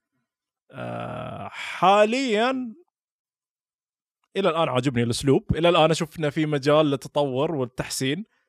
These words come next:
وأعتقد إنه حتى الآن ما استنزفت كل شيء أقدر أسويه فيه،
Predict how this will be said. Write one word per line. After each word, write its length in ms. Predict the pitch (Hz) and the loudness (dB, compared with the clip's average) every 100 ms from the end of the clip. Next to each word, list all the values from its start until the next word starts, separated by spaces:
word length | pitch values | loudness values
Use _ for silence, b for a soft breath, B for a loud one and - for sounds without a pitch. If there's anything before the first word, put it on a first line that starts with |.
| _ | _
وأعتقد 400 | 156 160 190 185 | 0 2 2 0
إنه 220 | 170 165 156 | 0 0 0
حتى 280 | 180 - | 0 0
الآن 240 | 180 180 170 | 0 2 0
ما 120 | 160 | 0
استنزفت 540 | 160 165 156 151 156 | 0 -2 0 -2 -4
كل 140 | - 160 | -4 -4
شيء 140 | 143 | -4
أقدر 200 | 123 123 | -4 -4
أسويه 300 | 120 120 117 | -4 -4 -4
فيه، 300 | - 127 127 | -4 -6 -6